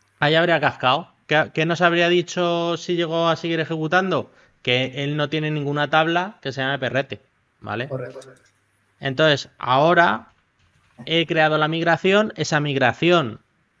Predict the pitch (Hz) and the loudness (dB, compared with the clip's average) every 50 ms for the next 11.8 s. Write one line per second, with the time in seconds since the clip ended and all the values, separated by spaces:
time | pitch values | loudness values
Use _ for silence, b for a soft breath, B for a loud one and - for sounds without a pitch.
0 | _ _ _ _ _ _ _ _ _ _ _ _ _ _ _ _ _ _ _ _ | _ _ _ _ _ _ _ _ _ _ _ _ _ _ _ _ _ _ _ _
1 | _ - - 117 - - 147 135 131 160 160 - 180 185 180 190 175 - - 175 | _ -20 -20 -14 -8 -4 -4 -2 0 -2 -2 -2 -2 -2 0 0 0 0 0 0
2 | 185 196 185 185 - 156 139 - 156 170 196 190 180 165 151 - - 139 127 131 | 2 0 -2 -2 -2 -4 -2 -2 -2 -2 -2 -2 -2 -2 -4 -4 -4 -4 -2 -2
3 | 143 160 156 185 185 180 170 139 127 160 202 196 - 147 117 123 - - 120 147 | -2 -2 0 0 0 0 2 2 2 2 0 0 -2 -6 -8 -8 -8 -6 -4 -4
4 | 170 175 185 202 202 190 170 147 139 127 131 151 170 - - 196 208 240 262 - | -2 -2 -2 0 0 2 2 2 2 2 4 2 2 2 0 -6 -6 -6 -8 -6
5 | 175 151 147 127 127 147 147 143 139 127 120 127 165 202 202 - - - - - | -6 -4 -4 -2 -2 -2 0 0 0 0 0 0 -2 -2 -4 -6 -10 -12 -14 -10
6 | 135 143 147 139 - 156 151 151 156 151 147 - 151 147 147 151 160 160 165 190 | -6 -4 -4 -2 0 0 0 0 0 -2 -2 -2 -2 0 0 0 0 2 2 2
7 | 208 208 - 240 247 262 262 B B B B B - 131 156 160 160 151 143 131 | 2 2 2 0 -2 -2 -4 B B B B B 0 0 0 2 0 -2 -4 -4
8 | 127 143 139 131 131 131 131 131 127 127 - 170 185 208 233 233 220 - 147 139 | -4 -4 -4 -4 -4 -2 0 0 0 2 2 0 0 2 2 0 0 -2 -4 -4
9 | 143 147 147 147 147 147 143 - - 151 147 139 131 - - 143 - - 156 147 | -4 -4 -4 -4 -4 -4 -6 -6 -2 0 0 0 -2 -4 -8 -8 -6 -6 -6 -4
10 | 156 147 156 185 202 - 233 226 226 - b b b b - - 120 110 123 170 | -2 0 0 0 0 -2 -2 -4 -4 -8 b b b b -4 -4 -2 0 0 0
11 | 185 185 - 214 214 214 208 190 143 156 180 202 220 233 247 262 | 0 0 0 0 0 0 -2 -2 -2 -2 -4 -4 -4 -6 -8 -10